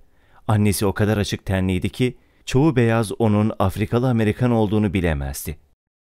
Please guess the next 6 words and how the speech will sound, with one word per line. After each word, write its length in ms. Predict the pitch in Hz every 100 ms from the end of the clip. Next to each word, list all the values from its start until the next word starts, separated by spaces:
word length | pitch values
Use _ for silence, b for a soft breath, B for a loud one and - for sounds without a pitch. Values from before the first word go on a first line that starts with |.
| _ _
Malcolm'ın 480 | - 92 85 107 107
annesi 500 | 95 78 76 - 107 -
açık 300 | 107 - -
tenden 460 | 120 110 110 113 113
utanç 480 | 117 - 101 85 -
duyuyordu. 560 | 87 71 73 69 69